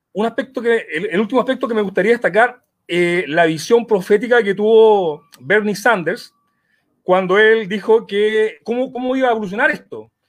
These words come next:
Dijo que en un principio, y así fue, los votos presenciales iban a favorecer a Trump, que posteriormente los votos, eh, que se hicieron en forma anticipada, por correo, qué sé yo, comenzaban después a favorecer a Biden,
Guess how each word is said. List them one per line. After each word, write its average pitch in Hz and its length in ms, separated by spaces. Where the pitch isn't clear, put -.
Dijo 208 320
que 202 160
en 196 80
un 208 140
principio, 214 840
y 151 60
así 156 200
fue, 202 380
los 160 120
votos 202 260
presenciales 180 920
iban 202 280
a 196 40
favorecer 170 640
a 147 100
Trump, 185 300
que 196 220
posteriormente 233 1080
los 160 220
votos, 214 680
eh, 160 180
que 151 100
se - 120
hicieron 202 300
en 185 80
forma 202 160
anticipada, 220 560
por 185 160
correo, 220 440
qué 196 60
sé 190 140
yo, 233 220
comenzaban 190 560
después 240 460
a 208 240
favorecer 170 600
a 143 120
Biden, 196 480